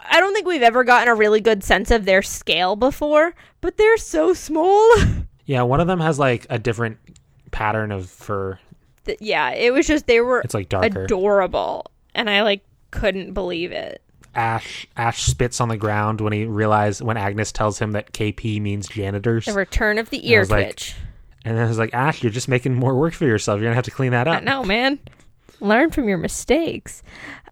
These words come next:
Speaker 1: I mean, rightfully so that Ash is angry. Like,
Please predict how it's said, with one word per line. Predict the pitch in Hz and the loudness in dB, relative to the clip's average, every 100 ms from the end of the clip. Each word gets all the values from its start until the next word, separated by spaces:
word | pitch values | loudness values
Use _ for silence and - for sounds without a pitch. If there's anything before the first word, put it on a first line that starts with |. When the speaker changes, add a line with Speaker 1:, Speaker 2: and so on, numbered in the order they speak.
| _ | _
Speaker 1:
I | 311 | -2
mean, | 415 440 349 | 2 2 2
rightfully | 494 440 - 247 | 2 2 2 2
so | 247 190 | 2 0
that | 180 180 | 0 0
Ash | 180 180 214 | 0 0 -4
is | 190 | -2
angry. | 175 185 196 220 269 | -2 -2 -2 -2 0
Like, | 233 220 220 - | 2 2 0 -8